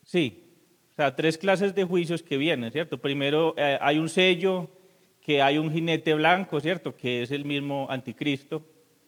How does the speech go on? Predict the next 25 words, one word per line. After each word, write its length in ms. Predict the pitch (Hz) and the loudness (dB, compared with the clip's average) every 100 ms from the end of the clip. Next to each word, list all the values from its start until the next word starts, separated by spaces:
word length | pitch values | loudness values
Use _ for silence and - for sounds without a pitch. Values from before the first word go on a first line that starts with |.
| _ _ _ _ _ | _ _ _ _ _
está 220 | 117 - | -14 -6
ahí 100 | 127 | -4
representado 540 | 135 131 120 117 120 | -4 -8 -12 -8 -6
en 80 | 127 | -6
ese 160 | 131 131 | -6 -6
jinete 340 | 127 110 107 | -6 -6 -4
blanco. 560 | 127 156 175 160 147 139 _ _ _ | 2 4 2 0 -6 -6 _ _ _
Luego 300 | 135 147 135 | 2 2 4
vienen 320 | 151 151 147 147 | 4 4 2 -2
otros, 280 | 147 151 151 | -2 -2 -2
otros 300 | 143 139 139 | -4 -4 -4
tres 200 | 190 156 | -4 -2
jinetes, 440 | 151 208 220 165 | 0 0 0 -4
ustedes 320 | 151 147 139 | -2 -2 -2
eso 160 | 151 156 | -2 -2
lo 160 | 147 | -4
pueden 240 | 139 131 143 | -2 -2 -2
leer 360 | 135 123 123 - _ _ _ | -2 -2 -6 -16 _ _ _
en 80 | 156 | -8
el 100 | 147 | -2
capítulo 500 | 147 143 127 160 160 | -4 -4 -4 0 0
seis 480 | 156 190 220 196 - - _ _ _ _ _ | 2 2 2 -2 -10 -20 _ _ _ _ _
de 160 | 131 | 4
Apocalipsis. 960 | 147 139 139 135 135 165 - - - _ _ _ - _ _ _ _ _ _ - - _ _ _ _ | 4 4 -2 0 2 2 0 -14 -20 _ _ _ -20 _ _ _ _ _ _ -20 -20 _ _ _ _
¿Sí? 260 | _ 165 | _ -10